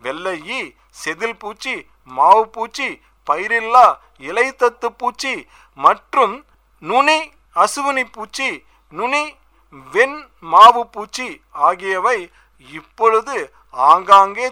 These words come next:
தோன்றி தன்னுடைய அளவிற்கு பாதிப்பையும் ஏற்படுத்துகிறது. கரும்பை தாக்கும் துளைப்பான்களும் அவற்றை எப்படி நாம் கட்டுப்படுத்தலாம் என்ற வழிமுறைகளையும் இப்பொழுது காணலாம். கரும்பில்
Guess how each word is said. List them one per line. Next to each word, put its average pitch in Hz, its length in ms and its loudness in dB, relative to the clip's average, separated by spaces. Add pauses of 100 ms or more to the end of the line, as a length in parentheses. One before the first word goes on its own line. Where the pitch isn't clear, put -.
தோன்றி 226 460 -6 (500)
தன்னுடைய 202 520 -4 (720)
அளவிற்கு 214 600 2 (220)
பாதிப்பையும் 208 720 0 (140)
ஏற்படுத்துகிறது. 156 840 -6 (540)
கரும்பை 302 460 2 (100)
தாக்கும் 208 500 4
துளைப்பான்களும் 196 1040 4 (380)
அவற்றை 202 440 -2 (200)
எப்படி 285 480 -6 (180)
நாம் 196 360 4
கட்டுப்படுத்தலாம் 214 1040 2 (220)
என்ற 180 380 -4
வழிமுறைகளையும் 190 960 -4 (320)
இப்பொழுது 233 540 0 (100)
காணலாம். 147 540 4 (440)
கரும்பில் 233 580 4